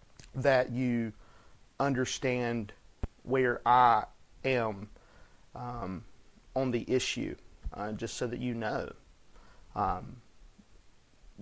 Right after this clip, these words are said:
for good or bad, okay? Um, but we're, as a church, if, if for those who are, like, listening in,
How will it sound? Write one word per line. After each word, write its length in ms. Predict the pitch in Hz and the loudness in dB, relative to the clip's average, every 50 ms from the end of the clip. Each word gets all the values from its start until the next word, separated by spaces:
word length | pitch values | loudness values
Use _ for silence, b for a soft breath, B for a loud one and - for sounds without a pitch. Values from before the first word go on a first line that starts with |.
| 147 - | -6 2
for 140 | 156 151 | 2 2
good 280 | 135 131 135 135 127 120 | 4 6 4 4 4 6
or 220 | 131 131 131 139 | 6 6 6 6
bad, 360 | 131 117 110 98 82 - - - - - - - - - - | 6 6 4 4 4 0 -2 -6 -10 -16 -16 -16 -16 -12 -10
okay? 380 | - 104 104 131 113 107 110 - B B B B B B B B B | -10 -6 -2 -2 -2 -2 -4 -8 B B B B B B B B B
Um, 460 | - 135 135 131 123 120 117 110 107 - - - - - - - - - | 2 4 6 6 6 4 2 -2 -4 -8 -14 -20 -20 -20 -20 -16 -4 6
but 120 | 147 165 | 6 6
we're, 340 | 160 139 151 170 180 180 - - - - | 8 8 8 10 10 8 6 4 0 4
as 160 | - 143 131 123 | 6 6 6 6
a 60 | 127 | 2
church, 460 | - - - 180 165 143 131 - - | -2 2 4 6 6 6 6 4 0
if, 200 | 123 113 - - - | -4 -4 -4 -6 -8
if 120 | 117 - | -8 -4
for 100 | - 131 | -2 0
those 240 | 113 127 131 135 - | 4 4 4 4 2
who 140 | - 131 113 | 0 0 0
are, 80 | 107 104 | 2 2
like, 200 | 101 104 98 - | 0 -2 -2 -2
listening 680 | 113 120 123 117 - - - 113 113 110 104 104 - - - | -2 -2 -2 -2 -4 -6 -6 -4 -4 -4 -6 -8 -10 -10 -8
in, 400 | 110 113 101 98 90 80 - | -8 -6 -6 -8 -10 -12 -14